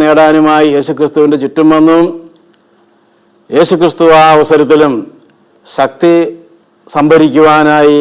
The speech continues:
ഏകാന്തതയിൽ പ്രാർത്ഥിക്കാനായി പോയി എന്ന് വിശുദ്ധ ലൂക്കായുടെ സുവിശേഷം അഞ്ചാം അധ്യായത്തിലും ആറാം അധ്യായത്തിലും നാം വായിക്കുന്നുണ്ട്. പ്രാർത്ഥിച്ച ശേഷം രോഗികളെ സൗഖ്യപ്പെടുത്താൻ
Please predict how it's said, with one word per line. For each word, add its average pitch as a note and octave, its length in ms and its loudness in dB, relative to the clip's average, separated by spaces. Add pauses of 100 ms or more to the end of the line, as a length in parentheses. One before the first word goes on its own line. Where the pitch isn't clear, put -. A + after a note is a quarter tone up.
(380)
ഏകാന്തതയിൽ D#3 800 2
പ്രാർത്ഥിക്കാനായി D3 800 -2 (100)
പോയി C#3+ 280 0
എന്ന് C#3+ 180 -2 (600)
വിശുദ്ധ C3+ 300 -4
ലൂക്കായുടെ D#3+ 500 2
സുവിശേഷം D3 600 -2
അഞ്ചാം D3+ 360 0
അധ്യായത്തിലും D3 520 0 (120)
ആറാം D3 320 0
അധ്യായത്തിലും C#3+ 520 -2
നാം C3 160 -4
വായിക്കുന്നുണ്ട്. A#2+ 500 -6 (1120)
പ്രാർത്ഥിച്ച C#3+ 500 -2 (140)
ശേഷം D#3 340 0 (840)
രോഗികളെ E3 480 2 (140)
സൗഖ്യപ്പെടുത്താൻ D3+ 680 0